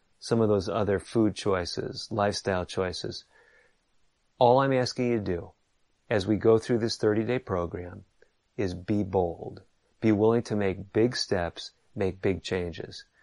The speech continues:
Now, I know that may sound like a simple message, but it's powerful if you put it into practice. Now, don't forget,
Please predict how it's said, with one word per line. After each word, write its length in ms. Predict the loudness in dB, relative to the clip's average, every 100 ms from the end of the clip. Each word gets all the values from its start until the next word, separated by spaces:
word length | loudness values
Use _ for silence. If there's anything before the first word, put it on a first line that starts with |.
| -20 -4
Now, 80 | 0
I 80 | 4
know 140 | 4
that 160 | 4 2
may 140 | 0
sound 280 | 0 0 0
like 160 | 0
a 40 | -2
simple 380 | 0 -2 0 0
message, 680 | 0 -2 -4 -6 -8 -16 -20 _ _ _ 0
but 140 | 0
it's 120 | 0
powerful 720 | -6 0 2 2 0 -2 -6
if 180 | -4 -4
you 80 | -6
put 200 | -2 -2
it 80 | -2
into 120 | -6
practice. 680 | -6 -8 -8 -12 -12 -14 -16 _ _ _ _ -20 -20 -6
Now, 360 | 2 2 2 -4 _ _ _ _ _ _ _
don't 220 | 4 4 6
forget, 500 | 0 2 0 -2